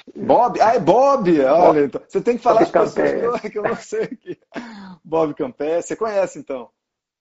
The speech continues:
Speaker 2: Conheço, fala, Bob.
Speaker 1: Ah, então, Bob. É... o Alexandre, esse eu conheço, e o Wallace também,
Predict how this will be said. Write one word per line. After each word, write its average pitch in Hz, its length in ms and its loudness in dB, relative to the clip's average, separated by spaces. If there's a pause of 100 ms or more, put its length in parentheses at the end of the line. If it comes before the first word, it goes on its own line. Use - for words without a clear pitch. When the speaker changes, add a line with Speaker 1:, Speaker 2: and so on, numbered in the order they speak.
Speaker 2:
Conheço, 165 640 4
fala, 165 340 2
Bob. 165 480 2 (360)
Speaker 1:
Ah, 135 340 -6
então, 120 340 -12
Bob. - 160 -20 (540)
É... 113 880 -8
o 143 140 0
Alexandre, 160 880 -4
esse 127 360 -10
eu 113 60 -10
conheço, 147 720 -8 (800)
e 151 180 0
o 175 180 0
Wallace 143 500 0
também, 160 680 -12